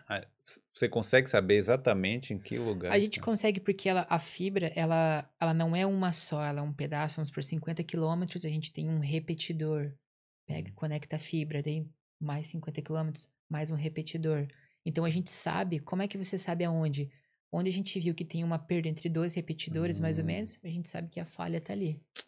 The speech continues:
Speaker 1: Tá vendo aí?
Speaker 2: Mas a maioria, vou te falar, a maioria dos problemas não é no oceano que acontece, sabe? A maioria ainda é em terra mesmo.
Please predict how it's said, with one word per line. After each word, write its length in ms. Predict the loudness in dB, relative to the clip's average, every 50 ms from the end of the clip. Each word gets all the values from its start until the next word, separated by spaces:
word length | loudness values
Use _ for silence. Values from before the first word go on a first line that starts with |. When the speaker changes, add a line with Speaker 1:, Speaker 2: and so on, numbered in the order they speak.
| _ _ _
Speaker 1:
Tá 100 | -12 -10 -8
vendo 240 | -6 -6 -6 -6
aí? 120 | -4 0 2
Speaker 2:
Mas 200 | 4 4 4 4
a 60 | 4
maioria, 220 | 4 4 4 4 4
vou 80 | 2
te 100 | 0 0 0
falar, 200 | 0 0 2 2
a 40 | 2
maioria 220 | 2 2 2 2
dos 160 | 2 2 0
problemas 380 | 0 2 2 2 4 2 2 2
não 220 | 2 0 0 2 2
é 80 | 2 2
no 140 | 2 2
oceano 360 | 0 0 -2 -2 -2 -2 -2 -2
que 100 | -4 -4
acontece, 480 | -4 -4 -4 -4 -4 -6 -8 -8 -8 -6
sabe? 220 | -6 -4 -4 -4 -4
A 60 | -4
maioria 320 | -2 0 0 0 0 0 0
ainda 180 | 0 2 2
é 40 | 2
em 120 | 2 0 -2
terra 340 | -2 -2 0 0 0 2
mesmo. 400 | 2 2 2 0 0 -4 -6 -10